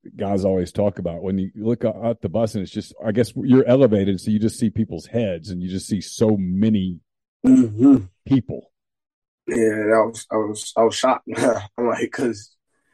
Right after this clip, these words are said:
Speaker 2: I mean, not everybody is gonna get up to the gate to see them, so it's just like that. That's just loyalty right there. 'Cause some people will just be like, "Hey, if I'm not there early, I'm not gonna be able to get there or shake their hands or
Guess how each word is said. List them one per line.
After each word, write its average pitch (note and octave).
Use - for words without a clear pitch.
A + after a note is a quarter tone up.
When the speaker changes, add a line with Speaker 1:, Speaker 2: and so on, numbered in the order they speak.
Speaker 2:
I B2+
mean, C#3
not D#3+
everybody D3
is C3+
gonna C3+
get C3+
up C#3
to D#3
the A#2+
gate C3+
to A#2
see C#3+
them, B2
so A#2+
it's A#2+
just A#2
like A#2
that. B2+
That's B2+
just A2
loyalty A#2+
right A2
there. -
'Cause -
some C3+
people A#2
will A2+
just -
be G#2+
like, A2
"Hey, A#2
if A#2
I'm A#2+
not A#2
there G#2+
early, A2+
I'm A2
not G#2+
gonna G#2+
be G#2+
able G#2
to -
get A2+
there G#2
or G2+
shake G#2+
their G#2+
hands G#2
or -